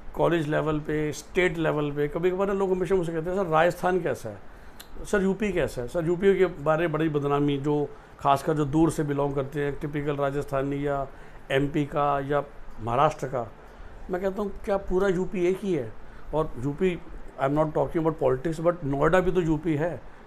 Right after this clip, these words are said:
और नोएडा तो अब यूपी है ही नहीं, वो तो part of दिल्ली हो चुका है, और दिल्ली तो मेरठ तक एक्सटेंड हो चुका है। In terms of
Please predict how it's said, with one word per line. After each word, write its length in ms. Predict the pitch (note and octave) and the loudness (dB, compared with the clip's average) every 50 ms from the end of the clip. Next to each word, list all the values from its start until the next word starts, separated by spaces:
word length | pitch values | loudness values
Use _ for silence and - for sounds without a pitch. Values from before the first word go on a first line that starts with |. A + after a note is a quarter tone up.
| - - - | -12 -6 -4
और 60 | D#3 | -2
नोएडा 340 | D3 C#3+ C#3+ D3+ D#3+ F3 F3+ | 0 2 2 2 2 2 2
तो 120 | E3 F3+ | 2 2
अब 100 | F3 D#3 | 0 2
यूपी 220 | E3 E3 E3 F#3 F3 | 2 0 2 2 2
है 120 | C#3+ D#3+ | 4 4
ही 120 | F3+ F#3+ F#3+ | 4 4 4
नहीं, 160 | F#3 F3+ E3+ | 4 4 2
वो 140 | D#3+ E3 D#3+ | 2 0 0
तो 100 | E3+ D#3 | -2 -2
part 240 | D#3 D#3+ D#3 D#3+ | 0 2 2 2
of 80 | D#3+ E3 | 2 0
दिल्ली 280 | D3 C#3+ C#3+ D#3 F3+ G#3 | 0 0 0 0 2 2
हो 80 | F#3+ | 2
चुका 260 | F#3 F3+ E3 C#3+ D3 | 2 2 -2 -2 -2
है, 140 | D3 C3+ - - - - - - - - - - - - - - - C#3 | -4 -4 -6 -10 -14 -16 -16 -16 -16 -16 -16 -16 -16 -16 -16 -8 -2 0
और 120 | C#3+ D3 | 0 0
दिल्ली 420 | B2+ A#2+ C#3 D3 D#3+ E3 F#3 F#3 | 0 0 0 0 2 4 4 4
तो 120 | E3+ E3 E3+ | 4 2 0
मेरठ 280 | D3+ D3+ D#3+ E3+ D#3+ | 0 2 2 2 0
तक 80 | - F#3+ | 0 -2
एक्सटेंड 340 | F3 D#3 - - F3 D#3+ C#3+ | -2 -2 0 0 0 0 2
हो 80 | D3 | 0
चुका 240 | C#3+ - D#3+ D#3 F3 | 0 -2 -2 0 2
है। 140 | F3+ F3+ E3+ | 0 0 2
In 60 | F#3+ | 0
terms 160 | F3 D#3 E3+ | -2 0 0
of 80 | F3+ F3 | -2 -4